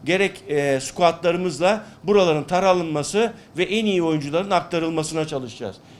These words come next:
İkincisi Avrupa, Almanya merkez, en çok gurbetçimizin olduğu yer orası. Onun dışında birkaç ülkeyle birlikte arama tarama faaliyetleri ve oradan yıldızları erken bulup buraya kazandırmaya çalışacağız. Batı Afrika'da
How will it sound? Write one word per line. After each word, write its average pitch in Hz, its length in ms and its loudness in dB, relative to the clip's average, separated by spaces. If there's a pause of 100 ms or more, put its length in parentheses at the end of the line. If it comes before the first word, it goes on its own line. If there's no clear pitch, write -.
(120)
İkincisi 226 500 -2
Avrupa, 214 720 2
Almanya 196 520 4
merkez, 160 500 0
en 190 160 0
çok 175 320 -4 (300)
gurbetçimizin 180 760 0
olduğu 156 320 0
yer 139 180 0
orası. 143 480 -2 (220)
Onun 214 300 0
dışında 165 460 -4
birkaç 208 380 -2
ülkeyle 156 580 -2 (280)
birlikte 156 480 -2 (100)
arama 165 360 2
tarama 156 360 0
faaliyetleri 135 800 -2 (240)
ve 175 60 0
oradan 180 380 0
yıldızları 156 680 -4 (280)
erken 160 460 0
bulup 196 240 -2 (360)
buraya 180 300 2
kazandırmaya 156 680 -2
çalışacağız. 120 500 -8 (480)
Batı 160 280 2
Afrika'da 233 680 4